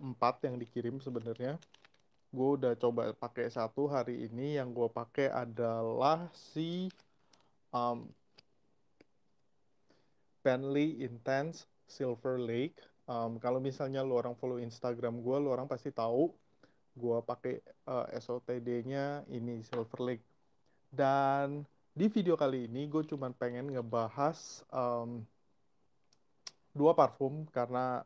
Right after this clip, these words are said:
nggak mungkin gue bisa bahas semuanya. So, I will let you all guys know tentang Silver Lake ini, gimana S P L-nya untuk hari ini, dan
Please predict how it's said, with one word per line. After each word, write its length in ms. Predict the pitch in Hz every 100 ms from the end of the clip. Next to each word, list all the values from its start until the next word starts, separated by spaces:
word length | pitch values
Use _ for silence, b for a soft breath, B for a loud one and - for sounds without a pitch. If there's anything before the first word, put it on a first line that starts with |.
| _ _ _ _ -
nggak 180 | 139 127
mungkin 300 | 127 123 131
gue 80 | 131
bisa 240 | 127 120
bahas 240 | 120 113 -
semuanya. 400 | 123 120 147 175 _ B B B B _
So, 260 | - 147 -
I 160 | 143 147
will 240 | 143 143
let 260 | 147 185 190
you 240 | 165 151 143
all 140 | 147 143
guys 300 | 135 143 -
know 260 | 147 143 143 -
tentang 560 | 127 120 - 117 120
Silver 400 | 113 135 123 - 123
Lake 240 | 120 117 127
ini, 300 | 117 131 143
gimana 420 | 123 120 117 120
S 160 | - 113
P 220 | - 131
L-nya 500 | 123 120 127 131 131 131 _ _ -
untuk 240 | 120 -
hari 380 | 123 123 123 123
ini, 160 | 156
dan 320 | 139 123 123